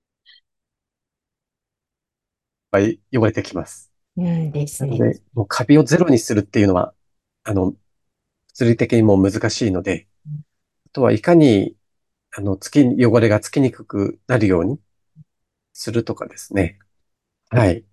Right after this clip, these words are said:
Speaker 1: まあ、そういうことを通して、はい。ちょっとカビの発生を抑えたりとか、
Speaker 2: うん。
Speaker 1: 汚れのつくのを防ぐっていうことが、はい。大事かなと思っていて、そういうのもダスキンでは、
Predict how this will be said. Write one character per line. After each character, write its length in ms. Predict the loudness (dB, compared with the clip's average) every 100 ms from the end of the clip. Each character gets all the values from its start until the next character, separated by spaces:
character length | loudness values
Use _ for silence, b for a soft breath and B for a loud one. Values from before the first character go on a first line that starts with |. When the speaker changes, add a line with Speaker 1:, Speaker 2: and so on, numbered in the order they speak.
| _ -4
Speaker 1:
ま 80 | -2
あ、 20 |
そ 160 | 4
う 20 | 2
い 40 |
う 40 |
こ 140 | 4 2
と 100 | 2
を 60 |
通 160 | 2 0
し 140 | 0
て、 320 | 0 2 0 _ _ _ _
は 200 | -2 0
い。 120 | -2 _ _ _ _ _ _ -20
ち 120 | -16
ょ 20 |
っ 40 |
と 160 | -8 -8
カ 220 | -6 -4
ビ 120 | 0
の 80 | 0
発 200 | 0 -2
生 100 | 2
を 160 | 2 2
抑 280 | -2 0 0
え 40 |
た 120 | 0
り 80 | -4
と 100 | -6
か、 240 | -6 -6 -8 B B B B -20 -10 0
Speaker 2:
う 80 |
ん。 40 | 2
Speaker 1:
汚 60 | 4
れ 140 | 6
の 140 | 4
つ 120 | 2 -2
く 100 | 0
の 100 | 0
を 20 |
防 200 | 0 2
ぐ 80 | 2
っ 20 |
て 160 | 2 0
い 60 |
う 60 | 2
こ 100 | -2
と 100 | -2
が、 220 | -4 -4 _ _ _ _ _ _ -6
は 180 | -4
い。 140 | -4 -10 _ _ _ _ _ _ _ _ _ -18 -4
大 160 | -2
事 120 | -2 -4
か 120 | -2
な 140 | -4
と 120 | -2
思 140 | -4 -4
っ 40 |
て 200 | _ -14
い 80 | -10
て、 180 | 2 2
そ 140 | 4
う 40 | 4
い 40 |
う 40 | 4
の 100 | 4
も 100 | 2
ダ 100 | 0
ス 80 | 0
キ 160 | 0
ン 40 | 2
で 100 | 2
は、 240 | 2